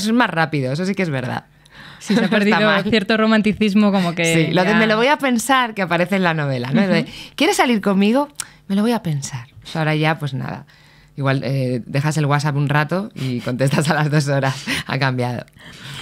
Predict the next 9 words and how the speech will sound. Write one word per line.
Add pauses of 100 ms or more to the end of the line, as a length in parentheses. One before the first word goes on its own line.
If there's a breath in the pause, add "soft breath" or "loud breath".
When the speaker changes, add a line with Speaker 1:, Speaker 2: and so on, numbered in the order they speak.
(280 loud breath)
Speaker 2:
Y
está
ambientada,
en
principio,
en
los
años
setenta.